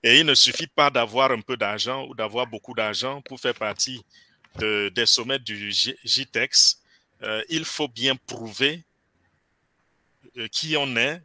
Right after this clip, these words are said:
il faut, euh, bien prouver que ce qu'on a sur le marché, c'est quelque chose qui peut impacter l'humanité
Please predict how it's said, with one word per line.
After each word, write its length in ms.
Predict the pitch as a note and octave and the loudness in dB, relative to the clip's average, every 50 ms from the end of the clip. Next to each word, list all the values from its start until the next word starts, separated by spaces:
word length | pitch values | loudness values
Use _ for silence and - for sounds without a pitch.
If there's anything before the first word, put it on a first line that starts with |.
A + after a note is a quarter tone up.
| _ | _
il 140 | - C#3 D#3 | -12 -12 -10
faut, 400 | D#3+ - - D3 C#3 C3+ B2+ - _ _ _ _ _ _ - - | -10 -8 -4 -2 -2 -2 -2 -4 _ _ _ _ _ _ -6 -2
euh, 180 | A#2+ A#2 A2+ | 0 0 0
bien 300 | G#2 F#2+ A2 C#3 D3 D3 | -2 -2 0 0 0 0
prouver 420 | C3+ - B2 A#2 A#2 - C#3+ D3+ D#3 | 0 -6 -10 -10 -6 0 0 0 0
que 360 | - - B2 A#2 A#2+ B2 C3+ _ _ _ - - _ _ _ - | 0 -4 -4 -4 -4 -4 -6 _ _ _ -20 -20 _ _ _ -4
ce 240 | - - - - C#3+ | 2 4 6 6 6
qu'on 500 | B2+ - - D#3+ E3+ E3+ A2 D3+ D#3 D#3 | 4 0 0 0 0 2 2 2 2 4
a 80 | D3+ C#3+ | 4 6
sur 240 | C3+ - - C#3 C3 | 6 6 4 4 -2
le 120 | B2+ A2+ | -4 -2
marché, 540 | A2 A2+ A2 A#2 A#2+ - - C#3+ C#3+ D3 C#3+ | 0 0 2 4 6 6 6 6 4 0 4
c'est 200 | - - C3 A2+ | 4 4 4 4
quelque 280 | - D3+ C#3 - - | 0 -2 -2 -2 -4
chose 300 | - - - C#3+ D3 - | -4 -4 -4 -2 -2 -2
qui 120 | - - C#3+ | -2 -4 -8
peut 160 | - C#3+ B2+ | -4 -2 -2
impacter 420 | A#2 A2 - A2+ G#2 - - C3 | -2 -2 -2 -4 -4 -4 -6 -8
l'humanité 600 | B2 A#2 G#2+ G#2 G2+ G2+ G2+ F#2+ - - A2 F#2 | -8 -8 -8 -8 -8 -8 -10 -10 -8 -8 -10 -10